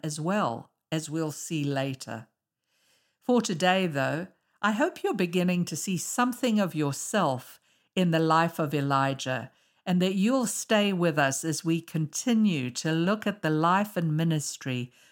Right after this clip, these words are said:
of this amazing prophet. Let's pray.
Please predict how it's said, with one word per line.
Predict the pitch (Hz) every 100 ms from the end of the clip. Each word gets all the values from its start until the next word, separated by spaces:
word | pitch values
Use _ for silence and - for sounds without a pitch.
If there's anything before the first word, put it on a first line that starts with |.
| -
of | 170 151 139
this | 160 160 - -
amazing | 156 147 139 147 143 143 127 131
prophet. | 123 - 127 123 110 - - _ _ _ -
Let's | 196 175 -
pray. | - 143 131 131